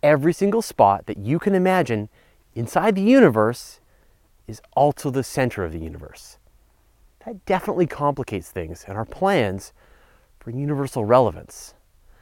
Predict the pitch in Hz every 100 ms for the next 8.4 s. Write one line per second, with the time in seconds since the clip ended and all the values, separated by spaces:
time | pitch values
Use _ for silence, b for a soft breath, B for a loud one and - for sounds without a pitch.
0 | b b b b 135 143 170 190 202 -
1 | - 220 226 196 185 175 165 160 135 147
2 | 170 135 95 - 117 104 - 123 - 147
3 | 165 87 113 _ _ _ _ _ _ -
4 | 151 - 302 269 104 156 - _ _ _
5 | _ _ _ _ - 110 - 107 120 139
6 | 214 190 90 - _ _ _ _ _ _
7 | _ - 160 - 107 107 101 131 214 143
8 | - - -